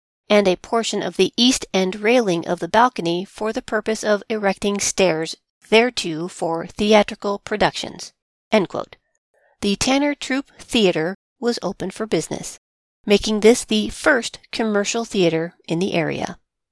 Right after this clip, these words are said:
Lillian would write her memories of the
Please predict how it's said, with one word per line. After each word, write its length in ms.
Lillian 500
would 140
write 300
her 160
memories 420
of 200
the 220